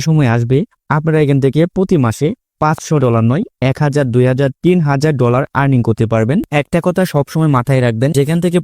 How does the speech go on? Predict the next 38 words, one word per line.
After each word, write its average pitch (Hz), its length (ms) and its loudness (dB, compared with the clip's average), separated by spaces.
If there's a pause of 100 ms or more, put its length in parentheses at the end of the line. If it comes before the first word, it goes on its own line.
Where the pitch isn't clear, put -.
পরিশ্রম 156 440 0
ছাড়া 165 160 2 (120)
টাকা 143 240 0
আর্নিং 123 260 0
করা 117 200 2
যায়, 139 120 0 (340)
সেটা 165 260 0
দেখতে 156 260 0
পারবেন 143 220 0 (120)
খুব 151 200 2
বেশি 131 220 0
দিন 139 80 2 (100)
থাকবে 107 340 0
না। 98 40 -4 (360)
So 151 80 2 (260)
এই 147 120 2
ছিল 143 200 0
আজকের 123 300 -2
ভিডিও। 135 180 2 (140)
ভিডিওটি 139 260 2 (100)
ভালো 127 180 2
লাগলে 151 200 0
অবশ্যই 147 300 0
লাইক 123 200 0
করে 143 140 2 (200)
বন্ধুদের 131 420 2
মাঝে 120 200 0
শেয়ার 127 240 0
করে 117 180 0
দিবেন। 131 200 0 (180)
আপনার 160 280 0
কাছে 170 140 0 (100)
যদি 131 200 2
এরকম 143 320 2
ভিডিও 139 160 2 (140)
ইন্টারেস্টিং 123 480 0
হয়ে 120 220 2
থাকে, 120 200 -2